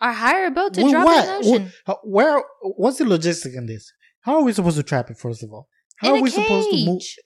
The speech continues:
Speaker 2: What cage? Nobody owns a cage.
Speaker 1: Dude,
Speaker 2: You
Speaker 1: just
Speaker 2: own a
Speaker 1: get a
Speaker 2: cage?
Speaker 1: big dog kennel, okay?
Speaker 2: Oh my God! And then how are we gonna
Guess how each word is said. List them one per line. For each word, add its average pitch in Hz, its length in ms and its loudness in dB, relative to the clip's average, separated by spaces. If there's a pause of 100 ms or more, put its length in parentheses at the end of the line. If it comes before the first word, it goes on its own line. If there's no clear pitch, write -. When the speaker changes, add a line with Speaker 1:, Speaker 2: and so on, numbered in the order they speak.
(120)
Speaker 2:
What 349 260 0
cage? 370 560 8 (220)
Nobody 330 280 8
owns 320 240 4
a 320 40 0
cage. 330 680 6 (560)
Speaker 1:
Dude, 214 120 0
Speaker 2:
You 285 100 6
Speaker 1:
just 440 100 6
Speaker 2:
own 311 60 6
a 339 40 6
Speaker 1:
get 415 200 6
a 392 60 8
Speaker 2:
cage? 359 140 6
Speaker 1:
big 440 580 0
dog 403 260 4 (100)
kennel, 392 540 -6
okay? 370 340 -2 (200)
Speaker 2:
Oh 165 180 -2
my 139 160 -10
God! 131 320 -8
And 175 120 0
then 180 80 4
how 196 60 6
are 220 60 8
we 226 100 4
gonna 185 280 2